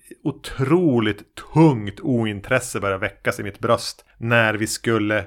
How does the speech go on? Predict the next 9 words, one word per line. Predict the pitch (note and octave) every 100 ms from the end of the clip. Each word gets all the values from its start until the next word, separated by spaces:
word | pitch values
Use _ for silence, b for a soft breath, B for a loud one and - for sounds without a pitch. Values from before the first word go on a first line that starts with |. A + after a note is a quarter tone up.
| -
resa | B2 A#2+ A#2 A2 A#2
tillbaka. | - A2+ - _ C3 C3+ C#3 B2+ A2+ - F#2+ E2
Åttiosex. | C3 A#2 - B2 - - C#3 -
Jaha, | B2 - C3 A#2+
det | A#2
här, | G#2+ A#2+ A2+
det | A2+
här | G#2
spänner. | A#2+ - - B2+ B2 A#2 A2 G#2+ G#2 G2+